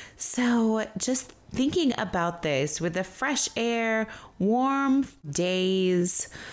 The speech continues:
plants blooming, and seasonal allergies, sneezing, <laughs> coughing, all those things that make you think that you have cold-related symptoms, but not.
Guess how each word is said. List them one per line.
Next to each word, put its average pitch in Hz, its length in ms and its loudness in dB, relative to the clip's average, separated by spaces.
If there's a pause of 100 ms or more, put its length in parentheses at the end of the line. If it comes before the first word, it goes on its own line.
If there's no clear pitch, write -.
(100)
plants 226 460 -2
blooming, 214 1300 2 (520)
and 202 760 -2
seasonal 170 840 0
allergies, 147 880 0 (100)
sneezing, 160 840 0
<laughs> - 80 -18
coughing, 196 880 2 (100)
all 170 160 2
those 170 220 2
things 160 400 0
that 151 180 0
make 147 300 -2
you 147 80 0
think 143 280 -4
that 151 80 -2
you 143 200 0
have 135 320 -2
cold-related 247 840 0
symptoms, 208 500 0
but 208 220 -4
not. 247 300 -2